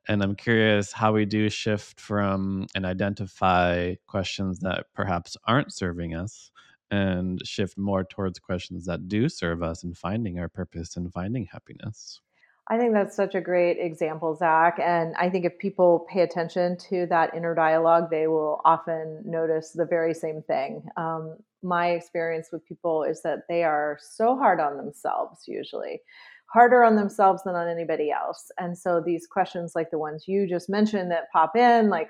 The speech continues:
Speaker 2: Oh, why, why'd you do that, or why can't you do this right, or whatever, um, they often arise, and we do have to watch for that, um, critical voice that will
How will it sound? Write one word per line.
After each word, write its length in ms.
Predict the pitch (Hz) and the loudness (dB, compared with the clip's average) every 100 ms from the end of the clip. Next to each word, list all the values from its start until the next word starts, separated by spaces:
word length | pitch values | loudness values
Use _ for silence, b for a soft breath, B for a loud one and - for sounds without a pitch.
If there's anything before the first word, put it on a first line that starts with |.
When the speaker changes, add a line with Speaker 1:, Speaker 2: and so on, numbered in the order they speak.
| - | -4
Speaker 2:
Oh, 140 | 202 | 0
why, 140 | 180 170 - | 0 0 -4
why'd 260 | 175 180 175 | -4 -4 -2
you 160 | 175 175 b b b b b b b _ - | -2 -4 b b b b b b b _ -6
do 120 | 240 | 4
that, 420 | 247 262 247 233 | 8 12 12 12
or 140 | 226 196 | 12 8
why 140 | 196 | 4
can't 240 | 196 196 196 | 2 -2 -2
you 80 | |
do 320 | 180 190 185 165 B B | 0 2 2 -2 B B
this 240 | 190 180 254 | -6 -4 4
right, 400 | 269 254 233 208 | 8 10 10 8
or 140 | 180 | 4
whatever, 600 | 180 196 196 202 208 208 B 214 | 4 4 4 6 6 6 B -2
um, 380 | 220 196 185 175 - _ _ _ _ _ _ 220 | 4 4 4 0 -10 _ _ _ _ _ _ 0
they 100 | 233 | 6
often 320 | 233 254 254 | 8 8 4
arise, 440 | 202 180 165 165 185 | 2 4 4 2 0
and 100 | 185 | -2
we 60 | |
do 200 | 180 240 | 0 0
have 220 | 277 262 240 | 2 -2 -2
to 100 | 196 | 2
watch 340 | 175 160 - - | 4 4 2 -6
for 100 | 165 | 0
that, 340 | 165 160 - - b b b - | 2 2 0 -4 b b b -12
um, 440 | 170 160 156 156 - - | -6 -4 -4 -8 -12 -4
critical 440 | 262 277 277 240 | 2 2 4 4
voice 580 | 185 185 196 226 226 - 180 | 4 2 4 4 0 -4 4
that 320 | 175 170 - 175 | 6 6 4 0
will 580 | 185 180 175 175 170 | 0 2 4 2 0